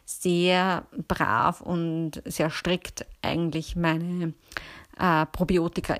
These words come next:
eigentlich Pro- und Präbiotika genommen habe. Also das bedeutet nicht nur gute Darmbakterien, sondern auch gleich denen ein Jausensackerl, die Präbiotika,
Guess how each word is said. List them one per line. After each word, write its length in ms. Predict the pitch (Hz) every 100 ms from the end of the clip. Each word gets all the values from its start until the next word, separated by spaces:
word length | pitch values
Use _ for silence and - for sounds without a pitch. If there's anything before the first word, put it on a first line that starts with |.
| -
eigentlich 300 | 185 185 180
Pro- 200 | - 170
und 220 | 160 170
Präbiotika 720 | - 175 165 170 151 - 156 147
genommen 420 | 143 - - 165
habe. 240 | - 196
Also 160 | - 165
das 80 | -
bedeutet 520 | 139 135 151 156 -
nicht 320 | 170 165 -
nur 260 | 151 151 151
gute 240 | 175 175
Darmbakterien, 600 | 147 180 190 170 165 180
sondern 280 | 160 156 -
auch 260 | 143 165 -
gleich 260 | 143 160
denen 260 | 165 160 156
ein 160 | 165
Jausensackerl, 680 | 160 151 165 170 147 - 180
die 100 | 190
Präbiotika, 720 | - - 135 139 156 - 175